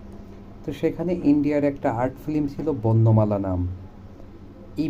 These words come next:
বর্ণমালা দেখে এতটাই ইন্সপায়ার্ড হয়েছিলাম, আমারও মনে হতো যে একটা রাজনৈতিক দল করে ফেললে কেমন হয় এরকম বন্ধুদের নিয়ে, যদি এরকম দেশে একটা বিপ্লব ঘটিয়ে দেওয়া যায়,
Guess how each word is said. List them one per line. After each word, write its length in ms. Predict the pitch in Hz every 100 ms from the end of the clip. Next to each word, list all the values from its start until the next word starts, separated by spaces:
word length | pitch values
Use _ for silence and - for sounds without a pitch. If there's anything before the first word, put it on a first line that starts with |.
| 120
বর্ণমালা 560 | 139 151 151 147 143
দেখে 340 | 135 120 - 135
এতটাই 540 | - 113 123 135 143
ইন্সপায়ার্ড 560 | 127 123 110 135 143 143
হয়েছিলাম, 560 | 151 143 160 143 95 110 - - - - -
আমারও 320 | 117 139 143
মনে 260 | 117 110 113
হতো 320 | 113 110 95
যে 360 | 95 104 98 - - - - - - - -
একটা 260 | 143 - 120
রাজনৈতিক 560 | 113 113 127 135 139
দল 200 | - 110 113
করে 160 | 113 110
ফেললে 220 | 113 110 110
কেমন 280 | 113 113 113
হয় 200 | 110 95
এরকম 420 | 92 95 - 110
বন্ধুদের 460 | 110 98 98 95 107
নিয়ে, 220 | 104 104 110 - - - - - - - - 113
যদি 260 | 120 139 147
এরকম 320 | 139 143 143
দেশে 480 | 135 113 135 107 110 -
একটা 400 | 113 - 101 95 113
বিপ্লব 440 | 107 113 110 131 120
ঘটিয়ে 280 | 107 113 117
দেওয়া 220 | 110 107
যায়, 220 | 98 107